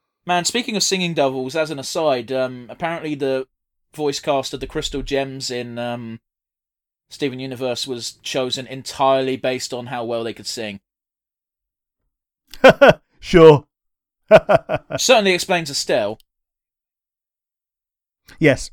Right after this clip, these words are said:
Speaker 2: definitely.
Speaker 1: But it's like, um, it
Speaker 2: Um,
Speaker 1: feels like Pearl and Amethyst don't get that many songs compared to Garnet.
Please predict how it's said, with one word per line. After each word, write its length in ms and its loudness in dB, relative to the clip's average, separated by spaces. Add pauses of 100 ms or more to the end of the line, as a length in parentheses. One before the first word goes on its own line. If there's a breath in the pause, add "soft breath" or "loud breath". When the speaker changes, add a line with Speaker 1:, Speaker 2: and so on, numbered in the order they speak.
(120)
Speaker 2:
definitely. 420 0 (500)
Speaker 1:
But 100 -14
it's 100 -12
like, 280 -4
um, 60 -2
it 300 -2
Speaker 2:
Um, 60 -2
Speaker 1:
feels 180 0
like 160 0
Pearl 240 -4
and 80 -8
Amethyst 440 -8
don't 200 -6
get 160 -2
that 160 -6
many 160 -10
songs 340 -6
compared 320 -10
to 60 -18
Garnet. 440 -6